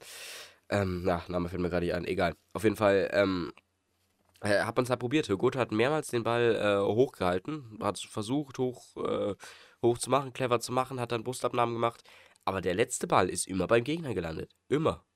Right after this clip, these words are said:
Und zum Glück war Sandhausen einfach so schlecht, dass sie es nicht verwertet haben. Aber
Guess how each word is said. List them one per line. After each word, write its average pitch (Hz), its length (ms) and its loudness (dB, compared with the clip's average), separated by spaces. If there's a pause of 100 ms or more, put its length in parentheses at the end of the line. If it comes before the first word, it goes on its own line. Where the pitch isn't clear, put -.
Und 101 160 -6
zum 87 100 -8
Glück 147 240 -2
war 113 100 6
Sandhausen 117 380 0
einfach - 180 -6
so 95 120 -4
schlecht, 127 340 0
dass 127 80 -4
sie 117 80 -6
es 110 60 -8
nicht 117 140 -8
verwertet 120 380 0
haben. 85 240 -2 (420)
Aber 101 380 2